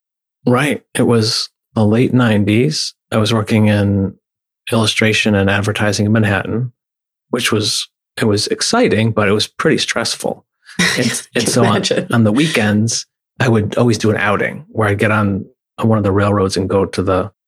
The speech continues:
Speaker 1: Hudson Valley or Long Island. Or, and so I, one weekend I made my way to the Humes Japanese Stroll Garden, which is also one of the garden conservancies, one of their very early gardens, which they s-, help support.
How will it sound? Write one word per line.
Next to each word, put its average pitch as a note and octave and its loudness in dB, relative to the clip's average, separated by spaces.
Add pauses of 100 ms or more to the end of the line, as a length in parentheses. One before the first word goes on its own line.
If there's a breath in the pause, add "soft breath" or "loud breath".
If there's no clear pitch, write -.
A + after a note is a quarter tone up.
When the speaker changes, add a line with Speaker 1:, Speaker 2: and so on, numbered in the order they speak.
Speaker 1:
Hudson G#2 0
Valley G2 0
or F2 2
Long G2+ 0
Island. G2+ 0
Or, C3+ -2 (280)
and G#2 -6
so A2 0
I, G#2+ 0 (260)
one C3 2
weekend A#2+ 2
I G#2+ 0
made G#2+ 0
my G#2+ 0
way G#2 0 (120)
to A#2 0
the G2+ -2
Humes A#2 2
Japanese G2+ -2
Stroll F#2+ -2
Garden, - -8 (260)
which A2 -2
is G#2 0
also G#2+ 0
one G#2+ 2
of G2 0
the G2+ -2
garden G2+ 0
conservancies, G2+ -2
one G#2 4
of G2 2
their F#2+ 2
very G2 0
early F#2+ 0 (600)
gardens, G#2 2
which G#2+ -2
they G2+ 0
s-, - -4
help - -2
support. - -2